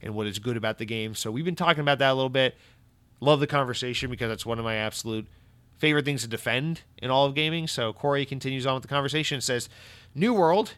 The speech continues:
is absolutely not a great, amazing, fully fledged game by any means, but I'm having a blast. It's what you do with what you're provided. The graphics are also quite gorgeous. And also, I don't even finish the end of my drinks," this is referring to the whole backwash conversation, "because I know, like, thirty-five to forty percent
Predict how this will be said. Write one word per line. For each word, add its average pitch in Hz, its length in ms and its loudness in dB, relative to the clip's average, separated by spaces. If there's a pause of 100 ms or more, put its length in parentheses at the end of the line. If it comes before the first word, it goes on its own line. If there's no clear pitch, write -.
is 143 160 -2
absolutely 160 540 4
not 131 260 2
a 135 60 0
great, 127 280 0
amazing, 120 540 -2
fully 123 380 -4
fledged 113 400 -4
game 113 200 -2
by 107 240 -2
any 165 280 2
means, 151 500 -2 (220)
but 131 80 2
I'm 135 80 -2
having 135 260 2
a 147 60 -2
blast. 131 500 0 (100)
It's 127 140 -4
what 208 140 4
you 202 80 2
do 170 180 4
with 135 120 4
what 147 140 2
you're 123 120 -4
provided. 113 540 0
The 123 60 -6
graphics 147 400 0
are 135 80 2
also 127 240 2
quite 101 220 -4
gorgeous. 110 480 -4 (300)
And 131 100 -2
also, 202 240 4
I 165 100 0
don't 208 140 0
even 220 140 -2
finish 175 360 0
the 139 120 2
end 131 100 0
of 131 60 -2
my 123 120 2
drinks," 113 600 -4 (240)
this 113 200 -4
is 110 40 -6
referring 117 440 -2
to 113 80 -6
the 107 100 -2
whole 104 140 -4
backwash 104 480 -2
conversation, 107 580 -6 (260)
"because 147 260 2
I 139 100 6
know, 147 200 4
like, 135 180 4
thirty-five 135 360 2
to 113 60 -6
forty 139 240 0
percent 127 360 -2